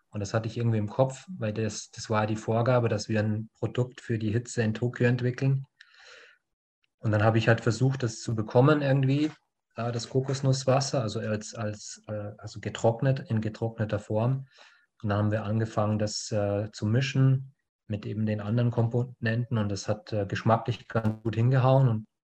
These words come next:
ja, so ist das Produkt entstanden. Also es ist nicht immer nur sozusagen Wissenschaft, sondern irgendwo auch so der, wie würde man sagen, Naturheilkunde oder so oder die Erf-, Erfahrungsheilkunde.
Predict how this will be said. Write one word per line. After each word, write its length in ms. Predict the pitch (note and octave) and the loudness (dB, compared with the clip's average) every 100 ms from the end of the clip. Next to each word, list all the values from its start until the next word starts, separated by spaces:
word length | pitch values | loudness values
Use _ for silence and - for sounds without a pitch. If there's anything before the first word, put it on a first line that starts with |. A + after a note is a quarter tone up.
| _ _ | _ _
ja, 180 | G2+ F2+ | -8 -8
so 80 | G2+ | -8
ist 140 | - | -10
das 100 | G#2+ | -12
Produkt 360 | - - G#2 G2 | -10 -10 -10 -10
entstanden. 420 | F#2+ - G2 A2 _ _ _ _ _ _ _ _ _ _ _ - | -12 -14 -16 -18 _ _ _ _ _ _ _ _ _ _ _ -4
Also 140 | G#2+ | 2
es 80 | A#2+ | 4
ist 60 | C#3 | 6
nicht 180 | D3+ D3 | 4 6
immer 220 | D3+ C#3 | 6 8
nur 380 | D3 D#3+ D#3+ C3+ | 8 6 6 4
sozusagen 500 | B2+ B2+ B2 B2 C3 | 0 2 2 2 -2
Wissenschaft, 600 | C#3 C#3+ C#3+ C#3 - - | -6 -4 2 2 2 -4
sondern 220 | B2+ A#2+ | -4 -4
irgendwo 320 | A#2+ A#2+ A#2 | -2 -2 -2
auch 180 | A2+ A2+ | -2 -6
so 180 | - A2+ | -6 -6
der, 400 | G#2+ G#2+ G#2+ - _ _ _ _ _ _ _ _ _ _ _ - _ - | -2 0 0 -4 _ _ _ _ _ _ _ _ _ _ _ -20 _ -12
wie 140 | G#2 | -6
würde 220 | G2+ G#2 | -2 -2
man 180 | G2+ G2+ | 0 -2
sagen, 300 | G2 G2+ A2 | -2 -2 0
Naturheilkunde 920 | G2+ G2 - B2 A#2+ A#2 B2 B2+ C3+ | 0 -2 0 4 4 2 4 6 6
oder 160 | A#2 A2+ | 4 2
so 320 | A#2 A#2+ B2+ | 0 -2 -2
oder 260 | A2+ G#2 G#2 | -2 -4 -4
die 180 | A2 | -2
Erf-, 300 | A2 - - - | -2 -2 -6 -4
Erfahrungsheilkunde. 1200 | B2 - A#2 C#3 C#3 C#3 A2 A2+ - B2 C3 C3+ | -2 4 6 6 6 4 2 2 0 0 0 -2